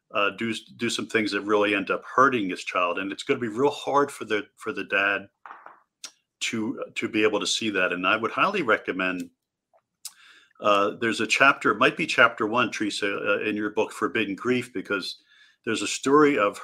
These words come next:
her work with a, a father who's calling for his, his daughter. She's called Gina. And it's a real good description of moving from that, uh, where a father is in that mode of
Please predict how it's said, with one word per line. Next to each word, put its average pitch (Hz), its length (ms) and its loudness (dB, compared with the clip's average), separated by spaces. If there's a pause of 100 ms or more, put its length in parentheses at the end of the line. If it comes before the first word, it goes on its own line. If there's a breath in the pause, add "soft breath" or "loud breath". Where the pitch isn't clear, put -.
her 127 180 0
work 120 380 0
with 104 240 -4
a, 92 220 -4 (200)
a 101 80 -6
father 117 500 0 (280)
who's 95 160 -6
calling 107 340 -2
for 95 220 -4
his, 87 280 -8 (160)
his 92 180 -10
daughter. 101 460 2 (720)
She's - 220 -10
called - 300 -6
Gina. 117 400 -6 (760 soft breath)
And 107 120 -2
it's 101 140 -4
a 107 60 -4
real 143 180 0
good 185 180 -2
description 143 640 0
of 98 180 -2
moving 123 440 2
from 107 340 -2
that, 101 340 2 (600)
uh, 101 180 -2
where 101 220 2
a 90 40 2
father 113 480 4
is 95 240 -4 (280)
in 117 140 0
that 117 220 2
mode 110 340 6
of 107 100 -2